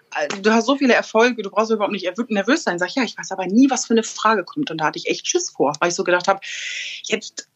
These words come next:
kitzeln die irgendwas aus mir heraus, was ich überhaupt nicht sagen will.“ Und das hat aber wiederum was damit zu tun, wenn ich ich selber bin, dann ist es mir egal, was sie da draus machen, weil es, ähm,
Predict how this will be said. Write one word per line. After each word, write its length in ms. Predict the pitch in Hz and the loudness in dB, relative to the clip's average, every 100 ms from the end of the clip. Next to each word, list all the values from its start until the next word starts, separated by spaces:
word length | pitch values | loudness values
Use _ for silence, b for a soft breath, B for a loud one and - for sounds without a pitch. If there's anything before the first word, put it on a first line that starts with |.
| - | -4
kitzeln 380 | - 254 269 214 | 0 4 4 6
die 100 | - | 4
irgendwas 420 | 233 240 214 233 | 2 0 -2 0
aus 160 | 196 | 2
mir 120 | 208 196 | 2 4
heraus, 360 | 185 208 220 | 4 4 2
was 120 | 208 | -2
ich 100 | 190 | -6
überhaupt 220 | 190 190 220 | -2 0 0
nicht 180 | - | -2
sagen 400 | 175 233 254 165 | 0 2 0 -2
will.“ 260 | 156 175 311 B B B B - | 0 2 2 B B B B -2
Und 160 | 196 | 2
das 160 | 254 254 | 4 2
hat 160 | 247 | 0
aber 200 | 214 208 | 2 2
wiederum 320 | 208 214 208 202 | 4 2 2 0
was 140 | 202 | 0
damit 240 | 202 190 | 0 -2
zu 120 | - 202 | -4 -2
tun, 200 | 226 202 | 0 2
wenn 140 | 196 - | 2 0
ich 200 | 208 - | -2 -2
ich 140 | 175 | 0
selber 320 | 196 294 311 - | 2 4 4 2
bin, 320 | 131 127 156 B B B B B _ _ - | 0 -2 -6 B B B B B _ _ 2
dann 260 | 196 208 - - | 2 0 -6 2
ist 140 | 220 | 2
es 140 | 214 226 | 2 -2
mir 140 | 208 | -2
egal, 320 | 185 196 320 | 2 4 4
was 140 | 285 220 | 2 -2
sie 100 | 165 | -2
da 100 | 156 | -2
draus 300 | 156 147 160 | 0 -2 0
machen, 400 | 156 170 175 - | -2 -2 -8 -10
weil 360 | 175 180 202 - | 2 4 4 2
es, 260 | 202 - _ 190 | -4 -8 _ 2
ähm, 880 | 185 185 170 - 135 - - - | 4 2 -6 -8 -8 -6 -6 -8